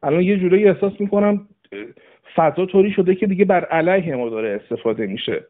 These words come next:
هم حالا یا پنالتی گرفته نمیشه یا سر، اه، برخوردای اینطوری که داریم می‌گیم،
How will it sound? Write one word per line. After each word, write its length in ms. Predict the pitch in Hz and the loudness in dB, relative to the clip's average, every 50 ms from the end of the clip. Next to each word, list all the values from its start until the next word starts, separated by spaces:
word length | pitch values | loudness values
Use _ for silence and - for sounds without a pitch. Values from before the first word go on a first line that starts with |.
| _ _ _ _ _ _ _ _ _ _ _ _ _ _ | _ _ _ _ _ _ _ _ _ _ _ _ _ _
هم 280 | - 156 170 180 180 | -2 0 0 2 2
حالا 180 | 175 175 156 165 | 2 2 2 2
یا 140 | 170 190 196 | 2 2 2
پنالتی 440 | 185 190 170 156 151 143 - - 190 | 4 4 2 2 0 -2 -2 0 2
گرفته 400 | 208 208 202 190 185 - 185 185 | 2 4 4 2 2 0 0 0
نمیشه 420 | 185 180 175 175 - 180 170 160 | 0 -2 -4 -4 -2 0 2 2
یا 220 | 160 170 175 170 170 - | 4 4 4 2 2 2
سر، 160 | 175 170 180 | 2 4 4
اه، 60 | 180 180 - _ - 113 104 110 - _ _ - | 2 0 -4 _ -8 -8 -8 -8 -10 _ _ -6
برخوردای 920 | 143 151 143 139 139 - - 143 131 127 135 151 156 165 170 165 160 151 156 - - | 0 0 0 0 0 0 0 2 2 4 4 4 4 6 6 6 6 4 2 -4 -6
اینطوری 360 | 156 147 127 - 139 139 143 | -4 -4 0 0 0 0 0
که 100 | 156 180 | 0 0
داریم 260 | 160 151 139 139 135 | 2 2 2 2 0
می‌گیم، 300 | 127 123 131 156 165 | -2 -2 -2 -4 -4